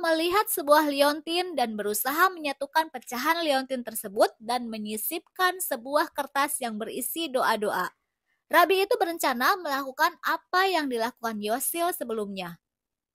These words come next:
Rabi itu menjelaskan, untuk menyelamatkan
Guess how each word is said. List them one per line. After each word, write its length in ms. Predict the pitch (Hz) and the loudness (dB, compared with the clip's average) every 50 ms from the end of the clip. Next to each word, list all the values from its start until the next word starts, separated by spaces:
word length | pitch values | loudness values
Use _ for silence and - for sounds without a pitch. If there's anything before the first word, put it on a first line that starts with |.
| _ _ _ _ _ _ _ _ _ _ _ _ _ _ _ _ _ _ _ _ _ _ _ - _ - _ _ _ _ _ _ _ _ _ _ _ _ _ _ _ _ _ _ _ _ _ _ _ | _ _ _ _ _ _ _ _ _ _ _ _ _ _ _ _ _ _ _ _ _ _ _ -20 _ -20 _ _ _ _ _ _ _ _ _ _ _ _ _ _ _ _ _ _ _ _ _ _ _
Rabi 480 | - 262 294 330 320 294 359 285 311 | 2 6 6 6 6 4 0 -2 -2
itu 160 | 370 - 440 427 | -2 0 0 0
menjelaskan, 800 | 392 302 240 226 202 190 202 - - - 180 170 185 240 311 370 - - - | 0 -2 -2 0 0 0 0 0 -4 -2 0 2 2 2 2 0 -8 -6 -4
untuk 400 | 359 381 381 349 - 453 453 466 | -4 -4 -6 -4 -4 -4 -2 -2
menyelamatkan 800 | 359 330 320 311 285 269 247 233 226 226 _ - 208 190 196 | -6 -4 0 2 2 2 2 0 -2 -6 _ -2 -2 -2 -2